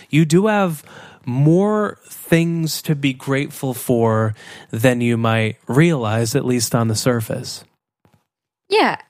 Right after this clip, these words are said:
Speaker 2: we've been doing this kind of habit for years now. I don't even know how we started it,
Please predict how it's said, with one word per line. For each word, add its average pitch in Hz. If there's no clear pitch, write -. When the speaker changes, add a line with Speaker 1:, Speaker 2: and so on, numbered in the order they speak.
Speaker 2:
we've 311
been 262
doing 190
this -
kind 180
of 165
habit 180
for -
years 208
now. 160
I 170
don't 254
even 185
know 175
how 170
we 165
started 165
it, -